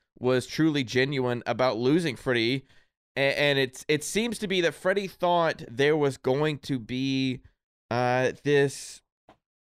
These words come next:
I don't know, pomp and circumstance kind of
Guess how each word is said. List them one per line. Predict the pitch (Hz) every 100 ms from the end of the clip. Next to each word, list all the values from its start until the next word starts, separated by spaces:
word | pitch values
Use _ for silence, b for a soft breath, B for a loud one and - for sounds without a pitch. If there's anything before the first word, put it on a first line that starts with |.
| _
I | 120
don't | 139
know, | 165
pomp | 143 - 131 147
and | 139
circumstance | 120 147 165 170 143 151 127 107
kind | 131 131 135
of | 135